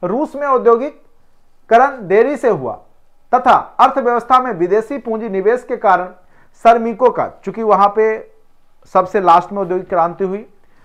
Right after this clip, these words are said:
तो चूंकि विदेशी पूंजी वहां ज्यादा लगे हुए थे, तो विदेशी जो लोग थे, जो कंपनी वाले थे, वो ज्यादा से ज्यादा वहां श्रमिकों का शोषण कर रहे थे, ठीक है। तो विदेशी, अ, पूंजी लगने के कारण श्रमिकों का अत्यधिक शोषण हुआ,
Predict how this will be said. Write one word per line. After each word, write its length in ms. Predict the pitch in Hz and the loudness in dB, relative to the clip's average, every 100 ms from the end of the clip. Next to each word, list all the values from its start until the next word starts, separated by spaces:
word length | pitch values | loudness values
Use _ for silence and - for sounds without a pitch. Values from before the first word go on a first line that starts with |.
| _ - | _ -10
तो 80 | 202 | -8
चूंकि 260 | 208 226 175 139 - | -8 -10 -10 -12 -14
विदेशी 420 | 143 156 185 185 226 | -8 -4 -4 -4 -8
पूंजी 320 | 196 196 202 | -8 -8 -6
वहां 220 | 170 156 | -6 -4
ज्यादा 280 | 143 151 190 | -4 0 0
लगे 220 | 196 196 | 0 -2
हुए 240 | 196 202 | -4 -6
थे, 160 | 196 226 | -6 -10
तो 220 | - 202 | -12 -12
विदेशी 680 | 156 170 202 214 254 262 262 _ _ _ | -6 -4 -2 -2 -4 -10 -12 _ _ _
जो 80 | 170 | -4
लोग 440 | 175 185 247 254 247 | 0 4 2 2 -6
थे, 140 | 240 | -6
जो 460 | 165 180 180 - _ _ _ _ | -2 -2 -2 -6 _ _ _ _
कंपनी 400 | 156 156 202 240 | -4 0 -2 2
वाले 240 | 233 208 | 2 2
थे, 140 | 220 254 | 0 -2
वो 400 | 240 240 247 - | 0 2 0 -4
ज्यादा 400 | 151 170 202 254 | -2 0 2 0
से 140 | 247 214 | -2 0
ज्यादा 300 | 202 208 202 | 0 2 2
वहां 260 | 185 180 | 0 -2
श्रमिकों 440 | 180 170 165 156 170 | -4 -8 -8 -10 -8
का 140 | 143 | -8
शोषण 380 | - 135 190 185 | -10 -8 -8 -4
कर 200 | 202 196 | -2 -2
रहे 180 | 196 196 | -2 -4
थे, 180 | 208 214 - _ _ _ _ _ - | -6 -10 -14 _ _ _ _ _ -10
ठीक 120 | 226 | -6
है। 220 | 151 - _ _ _ _ _ | -6 -8 _ _ _ _ _
तो 60 | 226 180 - _ _ _ _ _ _ _ _ _ _ _ _ _ _ _ | -8 -8 -18 _ _ _ _ _ _ _ _ _ _ _ _ _ _ _
विदेशी, 580 | 147 202 226 233 277 269 | -6 -2 0 -2 -8 -4
अ, 200 | 196 185 | 2 4
पूंजी 340 | 180 196 214 247 | 4 -2 -4 0
लगने 320 | 214 214 233 | 0 0 -6
के 120 | 226 | -6
कारण 280 | 190 185 233 | -2 -2 0
श्रमिकों 460 | 226 226 240 254 | -2 -2 -2 -2
का 140 | 247 202 | 0 0
अत्यधिक 380 | 220 151 185 196 | -2 -6 -8 -6
शोषण 360 | 214 202 220 | -6 -4 -6
हुआ, 340 | 214 214 214 | -4 -4 -6